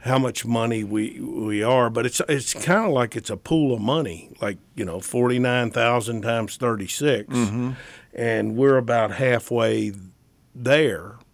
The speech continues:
Speaker 1: and, uh, that's with incoming freshmen, guys we've upgraded, so it, it's a process,
Speaker 2: Yeah.
Speaker 1: and, you know, i-, it's, it's a hard talk. You know, you walk in with somebody's parent and you say, "Hey,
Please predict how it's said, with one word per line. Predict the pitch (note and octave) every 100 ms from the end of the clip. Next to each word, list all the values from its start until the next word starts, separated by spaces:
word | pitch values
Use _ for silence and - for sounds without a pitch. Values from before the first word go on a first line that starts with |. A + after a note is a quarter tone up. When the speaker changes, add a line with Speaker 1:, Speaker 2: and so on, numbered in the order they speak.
| _ -
Speaker 1:
and, | G2+ G2 F#2+ G2 F#2+
uh, | F#2 F2+ - - - - -
that's | A#2 B2+ -
with | A#2+ -
incoming | - C#3+ D3 D3+ D#3 D3+
freshmen, | C#3 C#3 C3 A#2 - B2 B2 B2 A#2+
guys | A2 C3 C#3 C#3 -
we've | C#3 C3+
upgraded, | B2+ B2+ - B2 B2 A#2 A2+ A2+ A#2 A2 A2 - - - - - -
so | - E3
it, | E3+ E3+
it's | F3+ -
a | -
process, | - D#3+ G3+ - - G2+ G#2 G2+ -
Speaker 2:
Yeah. | C3
Speaker 1:
and, | B2+ B2 C3+
you | C3+
know, | A2+ A#2+ A#2+ - - -
i-, | -
it's, | D#3+ E3 F3+ - -
it's | G#3+ -
a | C#3
hard | C3+ D#3+ F3+ D#3 C3 _ _ _ _ -
talk. | - D3+ G3 D#4 - -
You | B2
know, | A2
you | A#2+ D3
walk | D3 D#3+ D3+ D3+
in | D#3+ G#3 F#3
with | C3
somebody's | - D3+ C#3 C#3 C3 A2+
parent | - D#3+ F#3+ D#3 -
and | C3 A2+ A2+
you | A#2
say, | A#2+ - B2+ B2
"Hey, | A2+ C#3 C3+